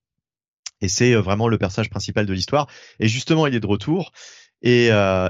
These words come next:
et quel retour ? Donc, on a le retour d'un, d'un ancien ennemi, un ennemi classique. Ça m'a bien fait plaisir de le revoir dans des scènes, euh, vraiment très touchantes, d'ailleurs, et très, euh,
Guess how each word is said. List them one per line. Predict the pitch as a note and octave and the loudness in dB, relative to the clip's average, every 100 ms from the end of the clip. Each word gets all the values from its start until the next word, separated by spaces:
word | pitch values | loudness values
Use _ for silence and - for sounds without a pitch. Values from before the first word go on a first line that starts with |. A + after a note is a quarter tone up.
| - | -4
et | A#2 | -4
quel | E3+ | -2
retour ? | C3+ A#2+ A#2+ E3 B2+ | 0 -2 -2 -2 -2
Donc, | A2 | -2
on | B2+ | 0
a | C3 | 2
le | C3+ | 2
retour | C3 D#3+ - F3 E3 C3 | 2 0 -2 -2 -2 0
d'un, | A2 G2+ G2+ G2 | 0 2 2 0
d'un | F#2+ A2+ | 0 0
ancien | B2+ - C#3 | 0 -2 -2
ennemi, | A2+ G#2+ C#3+ | -2 -4 -4
un | F#2+ | -2
ennemi | G2+ A2+ | -2 -2
classique. | - A2 A#2+ - - - | -2 -2 -4 -8 -12 -10
Ça | - | -2
m'a | G2 | -2
bien | F#2+ F#2+ C#3+ | -2 -4 -4
fait | D3 D3 | -2 -2
plaisir | - B2 B2 | 0 0 0
de | |
le | A2+ | 2
revoir | G#2 G2 B2+ C3 | 0 2 0 0
dans | A#2 | -2
des | G2+ | -2
scènes, | F#2 - A#2+ A#2 | -2 0 0 2
euh, | F#2 | 0
vraiment | F2 G2 A#2+ | 0 0 0
très | C3+ - | -4 -4
touchantes, | D3+ B2+ - C#3+ | -4 -4 -4 -4
d'ailleurs, | A2+ G#2 A2+ A#2+ | 0 2 4 2
et | G2 | 0
très, | G2 - B2 | -4 0 2
euh, | A2 F#2 F2 | 4 4 2